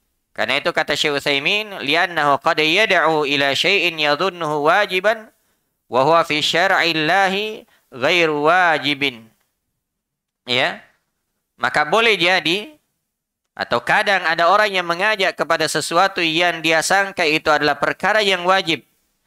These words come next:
Padahal dis-, ditinjau dari sisi syariat, itu bukan perkara yang wajib. Kenapa? Karena dia tidak membekali dirinya dengan, dengan ilmu.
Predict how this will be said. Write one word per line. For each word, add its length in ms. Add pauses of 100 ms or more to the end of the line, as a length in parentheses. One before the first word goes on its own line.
(200)
Padahal 480
dis-, 320
ditinjau 560
dari 240
sisi 320
syariat, 480 (400)
itu 240
bukan 320
perkara 320
yang 240
wajib. 320
Kenapa? 480
Karena 160
dia 160
tidak 400
membekali 480
dirinya 400
dengan, 320 (800)
dengan 320
ilmu. 480